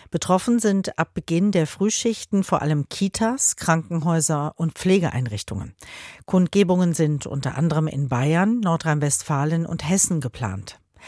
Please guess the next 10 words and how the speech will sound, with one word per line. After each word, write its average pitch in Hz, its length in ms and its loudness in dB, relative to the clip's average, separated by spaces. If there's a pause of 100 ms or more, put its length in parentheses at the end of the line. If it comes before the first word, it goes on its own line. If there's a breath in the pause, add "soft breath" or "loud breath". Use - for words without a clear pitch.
(360 loud breath)
Verdi 202 400 2
will 214 160 4
mit 196 180 0
dem 175 140 0
Streiktag 170 600 -2
nach 170 140 0
eigenen 151 420 -2
Angaben 165 520 0
für - 160 0
Lohngerechtigkeit 185 1040 2